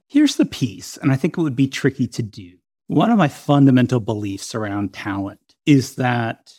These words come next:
everybody is going to be successful at every company. For a given individual, we can evaluate, can we make the company someplace where they can be successful? Can they become someone who can be successful at our company? Or should we part ways?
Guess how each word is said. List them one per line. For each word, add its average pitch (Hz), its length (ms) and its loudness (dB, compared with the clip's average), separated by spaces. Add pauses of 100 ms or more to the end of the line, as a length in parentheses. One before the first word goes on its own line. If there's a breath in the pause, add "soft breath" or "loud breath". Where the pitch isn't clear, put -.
everybody 123 540 0
is 110 100 -2
going 113 220 -4
to 98 60 -8
be 110 120 -6
successful 107 640 -8
at 92 140 -12
every 101 240 -10
company. - 560 -20 (240)
For 131 200 2
a 123 60 2
given 180 480 2
individual, 120 960 0
we 135 320 0
can 139 260 2
evaluate, 120 800 -2 (520)
can 156 340 4
we 170 140 6
make 151 240 4
the - 100 -6
company 135 380 -2
someplace 135 500 0
where 139 60 2
they 123 140 0
can 123 160 -2
be 113 120 -2
successful? 131 920 -6
Can 156 400 4
they 147 160 6
become 143 480 2
someone 117 320 -2
who 113 100 -4
can 123 140 -2
be 117 140 -2
successful - 580 -6
at 113 80 -4
our 113 100 -2
company? 180 600 -4 (120)
Or 143 120 4
should 135 340 0
we 139 80 6
part 117 380 -4
ways? - 540 -16